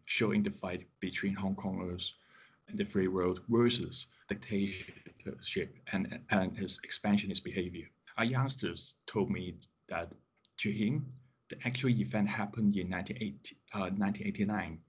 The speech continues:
Doesn't matter anymore to, to young people who was born far after nineteen eighty-nine. And it's not a historian. But this, uh, June fourth, uh, remembrance, um, in twenty twenty-one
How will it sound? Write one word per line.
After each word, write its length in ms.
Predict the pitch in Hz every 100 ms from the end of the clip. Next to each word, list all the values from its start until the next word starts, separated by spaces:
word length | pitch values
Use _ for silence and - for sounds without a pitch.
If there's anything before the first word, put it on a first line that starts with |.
| - - - _ _
Doesn't 280 | 117 110 127
matter 300 | 117 110 120 -
anymore 420 | 110 107 92 85
to, 260 | - 85 - _ -
to 160 | 107
young 240 | 98 98 101
people 340 | 98 - - 110
who 80 |
was 160 | 101 -
born 400 | - 98 98 101
far 360 | - 95 98 98
after 360 | 110 - - 90 - _
nineteen 280 | 208 98 -
eighty-nine. 540 | - 95 90 82 - - _ -
And 100 | 95
it's 160 | 95 110
not 300 | 104 113 107
a 220 | 95 92 -
historian. 760 | 104 - - 110 92 87 98 - - - - - - - -
But 200 | - - - _
this, 400 | 117 117 - - -
uh, 80 | 120
June 380 | 123 135 135 131 - - -
fourth, 360 | 117 113 117 - - -
uh, 80 | 110
remembrance, 920 | 101 104 110 113 113 107 104 101 104 - - - _ _ -
um, 320 | 98 92 90 87
in 200 | 98 92
twenty 540 | - 110 104 107 98 - _ _ _ -
twenty-one 520 | 113 101 95 92